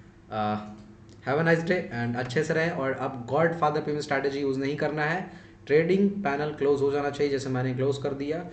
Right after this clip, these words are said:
मुझे इस बात का अफसोस नहीं है कि मैंने आज चालीस हज़ार कमा करके चौंतीस हज़ार गवा दिया, इस type का कोई अफसोस नहीं है मुझे, ठीक है। जो आया उसमें खुश हूँ, अच्छी बात है। Learning मेरे लिए सबसे बड़ी ज़्यादा चीज़, सबसे बड़ा चीज़ है वो ये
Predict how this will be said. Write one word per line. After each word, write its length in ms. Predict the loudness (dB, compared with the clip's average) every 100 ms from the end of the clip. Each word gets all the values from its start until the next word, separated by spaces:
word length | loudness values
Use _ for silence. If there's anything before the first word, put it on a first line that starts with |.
| -16 -6
मुझे 180 | 0 0
इस 80 | 0
बात 260 | 0 0
का 80 | 0
अफसोस 320 | -2 0 -2
नहीं 160 | -2 -2
है 80 | -2
कि 60 |
मैंने 200 | -2 -2
आज 60 | -4
चालीस 320 | -2 0 2
हज़ार 160 | 0 -2
कमा 260 | -2 -4
करके 440 | -2 -4 -2 -2 -2
चौंतीस 340 | -2 -2 0
हज़ार 160 | 0 0
गवा 240 | 0 0
दिया, 200 | 0 0
इस 140 | 0 -2
type 180 | -2
का 60 | -2
कोई 200 | 0 0
अफसोस 320 | 0 -2 -6
नहीं 100 | -4
है 60 | -2
मुझे, 360 | -2 -4 -6 -16 -8
ठीक 140 | -2
है। 120 | -2 0
जो 160 | 0
आया 160 | 0 0
उसमें 300 | -2 -6 -6
खुश 200 | -6 -6
हूँ, 180 | -8 -12 -16 -12
अच्छी 220 | -6 -2
बात 240 | 0 0 -4
है। 100 | -8 -14 -2
Learning 440 | 4 6 6 6 6
मेरे 160 | 4
लिए 100 | 2
सबसे 180 | 0 0
बड़ी 140 | 2
ज़्यादा 280 | 4 2 0
चीज़, 280 | -4 -6 -4
सबसे 240 | -6 -2
बड़ा 160 | 0 0
चीज़ 280 | 0 -4 -2
है 60 |
वो 120 | 0 0
ये 280 | 0 -2